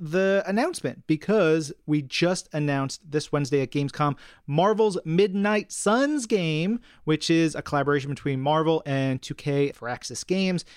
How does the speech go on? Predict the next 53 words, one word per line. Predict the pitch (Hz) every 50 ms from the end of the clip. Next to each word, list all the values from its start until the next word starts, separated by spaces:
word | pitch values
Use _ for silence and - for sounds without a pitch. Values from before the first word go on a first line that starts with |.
| - _ _
Maybe | - 165 170 190 220 240 262
you | 254 247 247
know | 220 220 220 220 208 208
the | 196 156 147 127
series | - - 151 156 156 156 160 156 147 -
of | - - 147 135 -
games | - 147 143 143
called | - - 127 123 -
X | 160 - -
COM, | - - 196 196 196 190 - - - - -
really | - 143 156 170 175
cool | 160 - - - 180 175 170 170
strategy | 156 - - - 160 160 180 185 180 151 160 180 180 180 180 180 175 175 160
games | - 175 170 170 175 170 170 165 - -
with | 131 -
some | - 135 123
alien | 127 160 170 175 170 165
stuff, | 151 - - 160 156 156 151 - -
and | 143 139 127 - - - - - _
a | -
lot | 131 135 139 131
of | 131 -
thought | - 147 139 135 -
goes | - 156 143 131
into | 143 139 - 131
those | 135 139 131
games. | - 156 147 143 131 -
Well, | 151 156 165 170 - _ _ _ _ _ _ _ _ _ _ -
this | 135 131 156 165 - -
is | 165 151 139
gonna | - 156 147
be | 135 151 147 147
from | - - 127 127
that | 131 117
same | - - - 147 143 139
team | - - 147 131
who | 135 131
makes | 127 120 117 - -
those, | _ 160 196 226 233 226 226 220 214 - - - - - _
and | - 156 156
it | 160 147
is | 151 147 139 127 - _ _ _ _ _ _ _
freaking | - 170 170 - - 180 175 175 - _ _
cool. | - - 185 170 147 135
This | 123 127 -
is | 135 123
a | 135
new | 135 139 160 175 196 196
tactical | - - - 175 170 - - - - 175 160 -
R | - 160 165
P | - 170
G | 151 139 151
set | 143 - - - 165 165 160 -